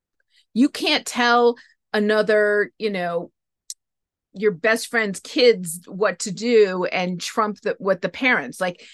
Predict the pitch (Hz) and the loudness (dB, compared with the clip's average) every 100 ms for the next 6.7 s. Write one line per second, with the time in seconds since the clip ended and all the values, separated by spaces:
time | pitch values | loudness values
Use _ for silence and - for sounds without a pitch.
0 | _ 214 185 226 240 - 247 262 254 - | _ -4 -4 0 0 2 0 2 2 0
1 | 226 202 226 - 196 - 247 196 185 208 | 0 2 -2 -2 -6 -2 -2 -2 -8 -10
2 | 175 208 208 202 202 _ _ _ - - | 0 0 2 0 -2 _ _ _ -8 -2
3 | 208 185 185 175 - 180 165 - 320 226 | -2 -2 -4 -8 -8 -8 -10 -6 -2 -2
4 | 185 196 202 247 - 233 208 220 196 - | -2 -4 -2 -2 -2 -2 2 2 0 -2
5 | 226 262 226 190 180 175 - 285 208 - | -2 0 0 -2 -4 -6 -6 -10 -10 -16
6 | - 190 170 - 190 165 156 | -12 -6 -6 -4 -4 -4 -6